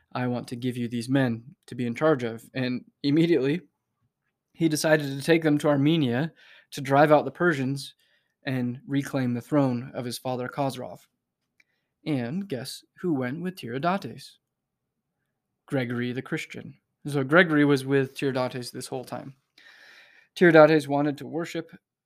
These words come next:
the goddess Anahit once he made it back to Armenia and to the palace,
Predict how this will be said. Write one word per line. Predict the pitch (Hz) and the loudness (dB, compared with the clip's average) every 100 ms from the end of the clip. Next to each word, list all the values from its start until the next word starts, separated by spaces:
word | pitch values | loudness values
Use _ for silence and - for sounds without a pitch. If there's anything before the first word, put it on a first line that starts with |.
| _ | _
the | 139 | -10
goddess | 135 131 131 127 - | -10 -8 -10 -12 -14
Anahit | 139 135 147 151 135 160 - _ _ _ _ - | -8 -4 -2 -2 -4 -8 -12 _ _ _ _ -10
once | 135 127 | -8 -8
he | 139 131 120 - _ | -6 -6 -8 -14 _
made | 139 135 127 | -6 -4 -4
it | |
back | - 127 - | -6 -10 -8
to | 123 | -8
Armenia | 127 135 151 143 | -2 0 2 2
and | 127 120 | 0 -8
to | |
the | 120 | -12
palace, | 123 139 143 139 - | -6 -4 -4 -6 -10